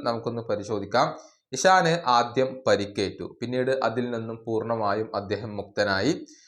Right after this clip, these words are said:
എന്നിട്ട് ബംഗളൂരു എഫ് സിക്കെതിരെയുള്ള മത്സരത്തിന് വേണ്ടി, ഏ, തിരിച്ചു വരാനുള്ള ഒരുക്കത്തിലായിരുന്നു അദ്ദേഹം ഉണ്ടായിരുന്നത്.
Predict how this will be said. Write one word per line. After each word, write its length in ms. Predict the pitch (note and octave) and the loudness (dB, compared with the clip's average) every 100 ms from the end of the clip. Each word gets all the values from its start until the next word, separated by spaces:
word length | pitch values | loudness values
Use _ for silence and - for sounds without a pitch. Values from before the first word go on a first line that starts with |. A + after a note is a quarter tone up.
| _ _ | _ _
എന്നിട്ട് 480 | E3+ F3+ C3+ G2+ - | 4 4 4 2 0
ബംഗളൂരു 580 | A2 D#3 F3+ F#3 F#3 C3 | 2 4 2 2 2 0
എഫ് 200 | C3 - | -4 -4
സിക്കെതിരെയുള്ള 840 | C#3 - C3 B2+ B2 A2+ A2+ B2 - | -4 -2 0 2 2 2 2 2 0
മത്സരത്തിന് 680 | G#2+ G#2+ B2+ A2+ - A#2+ | -6 -4 -2 -4 -4 -4
വേണ്ടി, 640 | B2 A2+ A2 A2+ A2+ G2 - | -2 -2 -4 -4 -4 -4 -6
ഏ, 120 | F#2+ | -8
തിരിച്ചു 400 | F#2+ G#2+ G#2+ - | -6 -8 -6 -2
വരാനുള്ള 560 | A#2+ G#2+ A2+ A2 G#2+ A#2 | 2 4 4 2 2 2
ഒരുക്കത്തിലായിരുന്നു 920 | A2 A2 - - A#2+ A2+ A#2 A#2+ C3+ | 0 -2 -4 0 4 4 2 -2 -2
അദ്ദേഹം 340 | B2 B2 B2+ C3+ | -2 -2 -4 -2
ഉണ്ടായിരുന്നത്. 680 | C3+ C#3 C#3+ C#3+ C#3+ A#2+ | 4 6 4 2 0 0